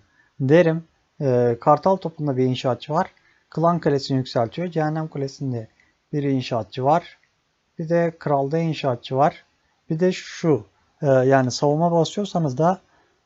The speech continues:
ilk önceliğiniz belediye binası olsun arkadaşlar. Belediye binasını maxlayın. Beşinci seviyesine atın, bombası aktif olsun. Laboratuvarda yükseltme görünüyor. Şöyle baktığımızda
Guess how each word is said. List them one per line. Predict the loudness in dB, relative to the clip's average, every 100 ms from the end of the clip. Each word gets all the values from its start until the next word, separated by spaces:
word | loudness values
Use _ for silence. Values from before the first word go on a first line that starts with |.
| -2
ilk | 0 2
önceliğiniz | 0 2 2 2 -2 2
belediye | 2 4 2
binası | 2 0 0 -2
olsun | -6 -4 -6
arkadaşlar. | -6 -4 -6 -4 -6
Belediye | -4 -4 -4
binasını | -4 -6 -8 -10 -10 -12 _ _ _ -6
maxlayın. | -2 -2 -2 0 0 0 -4
Beşinci | -4 -4 -6 -6
seviyesine | -6 -4 -6 -6 -10 -10 _ _ _ -2
atın, | -2 0 -4 -2
bombası | -2 -2 -6 -2
aktif | -4 -4 -12 -2
olsun. | -2 -2 -4 -6 -8 _ _ _ -4
Laboratuvarda | 2 2 4 6 6 4
yükseltme | -2 -4 -4 -4
görünüyor. | -2 -2 -2 -2 -4 -6 _ _ _ _ _ _ _ _ _
Şöyle | -20 -10 -4 -2 -2 -6 _ _ _ _ _ _ _ _ _ _ -14
baktığımızda | -8 -8 -8 -6 -4 -2 2 0